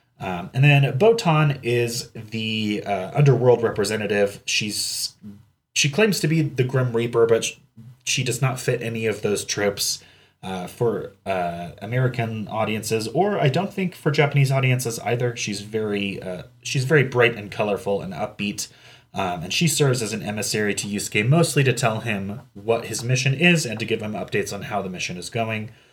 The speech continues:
Um, the only other important characters right now are Hiei and Kurama. These are two demons that Yusuke had to fight for a previous mission.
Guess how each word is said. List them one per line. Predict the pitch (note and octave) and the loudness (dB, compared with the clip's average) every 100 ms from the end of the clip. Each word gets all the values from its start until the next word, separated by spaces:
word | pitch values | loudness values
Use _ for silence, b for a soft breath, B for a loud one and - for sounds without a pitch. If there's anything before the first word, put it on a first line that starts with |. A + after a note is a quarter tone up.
| b b b _ | b b b _
Um, | - F#2 F#2 F2+ - _ | -8 -6 -6 -8 -14 _
the | A#2+ A#2 A2+ C#3+ | -10 -8 -4 2
only | D#3 F3 E3+ | 4 6 4
other | E3+ E3+ E3+ E3+ | 4 4 4 4
important | D#3 D3+ D#3 D#3 | 2 2 0 0
characters | E3+ D#3 D3 D3+ | -2 0 2 2
right | C#3+ | 4
now | F3 F#3+ F3+ | 6 6 4
are | A#2+ A2+ | 2 -2
Hiei | - E3 D#3+ D3 C#3+ | 0 2 6 6 4
and | A#2 - | 0 -8
Kurama. | - A2 D3 D3+ D3+ | -6 0 2 2 2
These | B2 A#2 | 0 -4
are | G#2 | -4
two | G2 - D#3+ | -4 0 2
demons | C#3 C#3+ C#3 C#3 C#3 | 4 4 6 4 2
that | - A2+ | -2 -2
Yusuke | B2 A#2+ B2 | -2 -2 -2
had | A#2 - | -2 -2
to | A#2 | -8
fight | - A#2 - | -6 -6 -6
for | G2 | -12
a | F2+ | -10
previous | - A#2+ D3 D3+ | -8 -2 0 0
mission. | D#3+ D#3+ G3+ G#3 | 0 -2 -2 -8